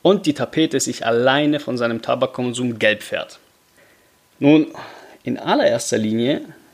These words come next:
ist jeder Mieter dazu verpflichtet, die Wohnung bei Auszug so zu verlassen, wie er sie vorgefunden hat. Verursacht er Schäden an dem Wohnobjekt,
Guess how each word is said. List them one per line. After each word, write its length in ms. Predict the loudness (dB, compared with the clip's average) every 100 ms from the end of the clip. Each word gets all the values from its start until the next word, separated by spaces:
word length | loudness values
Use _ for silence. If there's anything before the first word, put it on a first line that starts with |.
| -10
ist 180 | -8 -2
jeder 260 | 2 4 4
Mieter 280 | 2 0
dazu 220 | -4 -6 -8
verpflichtet, 540 | -10 -4 -4 -4 -4
die 160 | -6 -2
Wohnung 480 | 2 4 4 2
bei 240 | 0 -2 0
Auszug 440 | -2 -2 -8 -10
so 260 | -2 0 2
zu 160 | -2
verlassen, 640 | -2 2 4 2 -2 -4 -2
wie 160 | 0
er 100 | 0
sie 140 | 0 -2
vorgefunden 720 | 0 0 0 -6 -8 -8 -10
hat. 220 | -14 -20 _ _ _ -20 -6
Verursacht 480 | 2 4 6 4 0
er 60 | -2
Schäden 500 | 0 2 4 2 0
an 160 | 0
dem 160 | 0 0
Wohnobjekt, 600 | 0 2 0 -2 -4